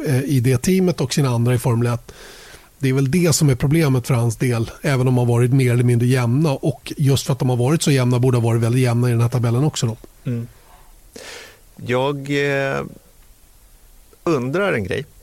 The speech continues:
Speaker 1: Mm.
Speaker 2: Hur mycket tror du, för att jag menar, de här förarna känner ju varandra också. Hur mycket tror du är lite kompiskap? Eller liksom så här, om, om jag,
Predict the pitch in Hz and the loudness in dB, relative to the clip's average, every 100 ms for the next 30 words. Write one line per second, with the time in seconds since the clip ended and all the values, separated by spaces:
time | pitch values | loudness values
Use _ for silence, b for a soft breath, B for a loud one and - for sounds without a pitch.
0 | - - - - 131 143 143 147 151 139 | -20 -20 -8 -2 0 0 -2 -6 -4 -6
1 | 127 123 120 117 123 131 131 127 - 127 | -2 0 0 -2 -4 -2 -2 -2 -2 -4
2 | 120 151 147 147 120 113 110 139 143 131 | -2 -4 -4 -4 -4 -4 -4 -4 -4 -4
3 | 110 98 92 90 - - _ - - 107 | -4 -4 -8 -12 -16 -20 _ -20 -12 -10
4 | 98 - 113 _ - - - - B B | -8 -10 -14 _ -20 -20 -20 -20 B B
5 | B - 143 143 131 - 123 117 113 113 | B -8 -6 -6 -8 -4 -4 -2 -2 -2
6 | 110 107 - 110 104 104 101 101 - - | -2 -4 -6 -6 -4 -2 -2 -6 -10 -20
7 | - 113 107 - 123 104 110 - - - | -12 -10 -8 -6 -6 -6 -8 -6 -8 -10
8 | - - - - - - - - _ _ | -14 -20 -20 -20 -20 -20 -20 -20 _ _
9 | - B 120 120 123 123 131 120 123 87 | -20 B -6 -2 -2 -2 -4 -2 -4 -6
10 | B B B - 123 117 - 120 135 139 | B B B -6 -4 -4 -4 -4 -2 0
11 | 139 | -2